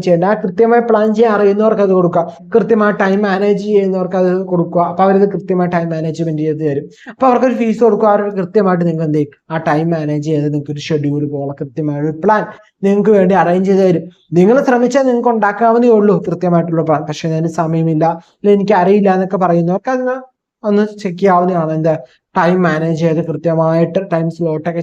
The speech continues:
ചെയ്ത് നിങ്ങൾക്ക് ലൈഫ് കുറച്ചുകൂടി ഒന്ന് ഷെഡ്യൂൾ ആക്കി കൊണ്ടുപോയി ഡിസിപ്ലിനിലൂടെ കൊണ്ടുപോയി കഴിഞ്ഞാൽ നിങ്ങൾക്ക് ലൈഫ് കുറച്ചുകൂടി വ്യക്തമായിട്ട്, ആ, വിജയത്തിലേക്ക് എത്തിക്കാൻ സാധിക്കാൻ പറ്റും കേട്ടോ. ആരോഗ്യ കാര്യങ്ങളൊക്കെ നോക്കുകയാണെങ്കിൽ വലിയ കുഴപ്പങ്ങൾ,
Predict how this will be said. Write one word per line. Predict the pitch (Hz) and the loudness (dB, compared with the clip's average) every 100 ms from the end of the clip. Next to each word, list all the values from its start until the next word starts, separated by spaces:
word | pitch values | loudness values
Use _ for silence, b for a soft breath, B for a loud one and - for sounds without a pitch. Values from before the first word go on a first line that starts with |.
| 175 | -2
ചെയ്ത് | 175 208 | -2 0
നിങ്ങൾക്ക് | 185 175 180 202 196 | -2 -4 -6 -6 -2
ലൈഫ് | 170 170 | 0 0
കുറച്ചുകൂടി | 180 175 170 190 202 208 _ _ | -2 -4 0 0 0 -2 _ _
ഒന്ന് | 202 208 | 0 2
ഷെഡ്യൂൾ | 220 196 220 247 277 | 2 2 4 4 4
ആക്കി | 240 - 202 | 2 0 -2
കൊണ്ടുപോയി | 185 175 180 | 0 2 2
ഡിസിപ്ലിനിലൂടെ | 175 175 202 214 233 254 247 | 0 -2 0 2 4 4 2
കൊണ്ടുപോയി | 180 180 | 0 0
കഴിഞ്ഞാൽ | 180 185 | 0 -2
നിങ്ങൾക്ക് | 185 - | -2 2
ലൈഫ് | 170 175 190 | 2 0 0
കുറച്ചുകൂടി | 175 - 196 196 208 _ _ _ | 0 2 2 0 -4 _ _ _
വ്യക്തമായിട്ട്, | 185 185 214 196 180 175 202 208 - _ 220 | -2 -2 0 0 2 2 0 -6 -12 _ -4
ആ, | 165 156 | -2 -2
വിജയത്തിലേക്ക് | 151 180 180 220 226 180 | 2 2 4 4 4 2
എത്തിക്കാൻ | 165 156 165 | -2 -2 0
സാധിക്കാൻ | 160 135 131 143 | 0 -2 -2 -6
പറ്റും | 135 151 | -4 -2
കേട്ടോ. | 196 170 - - _ _ 233 | 0 -2 -4 -16 _ _ 0
ആരോഗ്യ | 240 247 254 254 247 233 | 2 4 4 4 2 0
കാര്യങ്ങളൊക്കെ | 220 220 214 214 | 0 0 -2 -2
നോക്കുകയാണെങ്കിൽ | 202 185 196 196 208 | -2 0 -2 0 0
വലിയ | 185 196 214 | 2 4 4
കുഴപ്പങ്ങൾ, | 202 175 185 185 | 2 0 -2 0